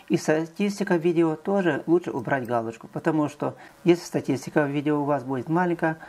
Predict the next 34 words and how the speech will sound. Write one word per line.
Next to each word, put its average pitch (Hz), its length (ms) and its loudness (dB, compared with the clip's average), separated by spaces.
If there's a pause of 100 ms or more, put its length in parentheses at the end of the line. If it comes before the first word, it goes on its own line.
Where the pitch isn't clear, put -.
(160)
а 147 120 0
для 147 120 2
начальной 147 440 -2
так 131 260 -2
оно 123 180 -4
и 123 100 -6
есть, 180 340 -4 (200)
то 139 300 2
ваше 160 300 0
видео 160 300 2
никто 127 280 -2
и 156 200 0
не 131 100 -2
посмотрит, - 520 -2
а 143 80 2
так 190 200 0
оно 127 160 -2
будет 139 280 0
скрыто. 120 460 -2 (320)
Всё, 165 240 6
вот 139 140 -2
это 139 240 0
все - 160 -2
галочки 131 400 2
поставили. 123 640 0 (160)
Сверху 180 600 6
нажимаем 147 540 4
«Сохранить». 131 720 -2 (240)
Идёт 156 260 4
сохранение. 127 800 0 (720)
Внесённые 151 480 4
вами 131 340 0
изменения 147 500 0
сохранены. 143 600 -2